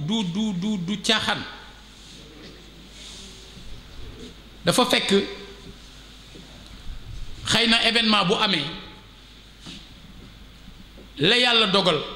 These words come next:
ca jamono ba muy amee, dina tax parfois ñu am ñuñ ko, ñuñ ko tuddee, waaye moomuñu ko. Lii nii, ñi mu nar a tegu seen loxo, man joxuma leen ko de.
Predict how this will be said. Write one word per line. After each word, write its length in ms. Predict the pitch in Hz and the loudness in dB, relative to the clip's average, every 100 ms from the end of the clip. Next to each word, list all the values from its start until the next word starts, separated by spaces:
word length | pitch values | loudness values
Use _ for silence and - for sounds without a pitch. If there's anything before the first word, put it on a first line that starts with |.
| - | -2
ca 120 | 226 202 | 0 4
jamono 320 | 233 226 208 | 4 6 6
ba 120 | 190 | 6
muy 160 | 214 220 | 4 4
amee, 240 | 175 143 - - - - - - - - | 2 0 -4 -14 -18 -18 -16 -16 -16 -2
dina 180 | 160 202 | 2 4
tax 160 | 208 - | 2 2
parfois 400 | 202 196 185 190 - - - | 0 4 2 2 -2 -12 -8
ñu 120 | 151 190 | -2 0
am 220 | 202 202 | 2 4
ñuñ 180 | 202 208 | 4 4
ko, 260 | 202 190 190 - - - - - | 2 2 2 -8 -16 -18 -18 -4
ñuñ 220 | 143 175 185 | 2 2 4
ko 180 | 185 185 | 2 2
tuddee, 640 | 220 165 175 - - - - - - - - - - - - - 214 - - - - - - - - | 4 4 4 2 -6 -12 -14 -16 -18 -16 -14 -14 -16 -16 -14 -14 -12 -12 -12 -14 -16 -14 -14 -14 -8
waaye 180 | - 147 | 0 4
moomuñu 380 | 143 135 123 104 | 4 4 4 0
ko. 160 | - - - - - - - - - - - - - - - - - - - - - - | -4 -12 -16 -18 -18 -18 -18 -20 -20 -20 -18 -16 -16 -16 -16 -16 -16 -16 -16 -16 -16 -2
Lii 240 | 135 220 247 | 4 6 6
nii, 500 | 190 180 - - - - - 247 | 6 4 -2 -8 -12 -14 -6 4
ñi 120 | 180 | 6
mu 120 | 226 | 8
nar 160 | 233 226 | 6 4
a 40 | 208 | 2
tegu 220 | 208 180 | 0 2
seen 200 | 202 180 | 2 2
loxo, 160 | 156 | 2
man 200 | 151 175 165 | 2 2 2
joxuma 240 | 170 165 | 2 4
leen 140 | 170 | 2
ko 100 | 160 | 2
de. 80 | 175 | -2